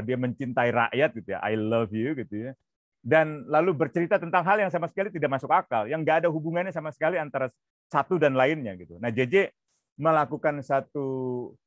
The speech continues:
proses kontemplasi lewat lagu yang menurut saya juga mencoba mengikuti logika mereka, tapi sambil meledek mereka, gitu ya, sambil mengolok-olok mereka bahwa apa yang disampaikan oleh mereka sebenarnya nggak ada ma-, nggak, nggak masuk akal, gitu ya.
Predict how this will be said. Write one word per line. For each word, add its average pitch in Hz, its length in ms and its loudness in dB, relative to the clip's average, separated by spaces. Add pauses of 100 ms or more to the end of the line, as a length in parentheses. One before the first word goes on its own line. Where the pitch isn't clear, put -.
(320)
proses 139 560 -2
kontemplasi 135 800 0
lewat 127 260 2
lagu 117 380 0
yang 131 240 -2
menurut 120 180 -6
saya 156 460 0 (560)
juga 160 260 4
mencoba 165 640 0
mengikuti 175 480 -2
logika 165 320 2
mereka, 147 500 -2 (460)
tapi 147 160 -2
sambil 175 400 2
meledek 147 400 0
mereka, 104 480 -6
gitu 82 160 -20
ya, 80 240 -20
sambil 131 240 -2
mengolok-olok 135 800 -2
mereka 113 400 -4
bahwa 104 320 -4
apa 120 240 -2
yang 139 80 -6
disampaikan 117 400 -6
oleh 110 160 -4
mereka 185 160 -4
sebenarnya 185 180 -6
nggak 156 140 4
ada 143 80 -2
ma-, 147 160 -2
nggak, 131 240 -2
nggak 135 160 -4
masuk - 160 -10
akal, 131 360 -2 (120)
gitu - 160 -20 (100)
ya. - 20 -20